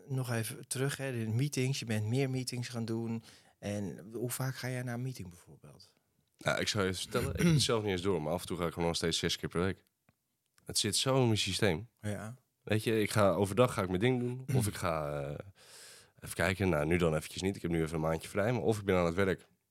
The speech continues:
Speaker 2: Of ik ga, eh, sporten. Of weet ik het wat. Ik ga met mijn stappen. En 's avonds ga ik naar de meeting. Het zit zo in mijn systeem.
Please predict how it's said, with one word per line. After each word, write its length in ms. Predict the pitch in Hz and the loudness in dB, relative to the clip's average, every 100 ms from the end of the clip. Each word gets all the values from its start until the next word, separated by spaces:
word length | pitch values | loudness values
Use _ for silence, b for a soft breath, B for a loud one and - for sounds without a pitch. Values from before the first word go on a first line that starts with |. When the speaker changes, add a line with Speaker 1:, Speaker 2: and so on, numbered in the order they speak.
| _ _ _ _ _ _ - - | _ _ _ _ _ _ -18 -4
Speaker 2:
Of 180 | 90 | -4
ik 80 | 92 | -2
ga, 280 | - 78 71 | -2 0 -2
eh, 140 | - 76 | -4 -6
sporten. 560 | - 113 107 85 80 | 0 0 4 2 2
Of 160 | - 82 | -2 -2
weet 120 | 80 | 0
ik 80 | 117 | 0
het 100 | 139 | 0
wat. 280 | 123 117 - _ _ _ _ _ _ | -2 -2 -12 _ _ _ _ _ _
Ik 60 | |
ga 60 | - | -4
met 100 | 78 | -2
mijn 120 | 82 | 0
stappen. 400 | - 139 120 117 _ _ _ _ _ _ _ | 0 0 -2 -6 _ _ _ _ _ _ _
En 100 | 127 | -6
's 60 | |
avonds 180 | 120 107 | -4 -4
ga 80 | 85 | -2
ik 60 | |
naar 80 | 80 | -2
de 60 | 76 | -2
meeting. 360 | 117 135 110 _ _ | -2 -4 -8 _ _
Het 120 | 107 | -2
zit 160 | 123 110 | 0 0
zo 200 | - 127 | 0 2
in 60 | |
mijn 120 | 131 | 4
systeem. 480 | 110 - - 101 92 | 4 0 2 2 2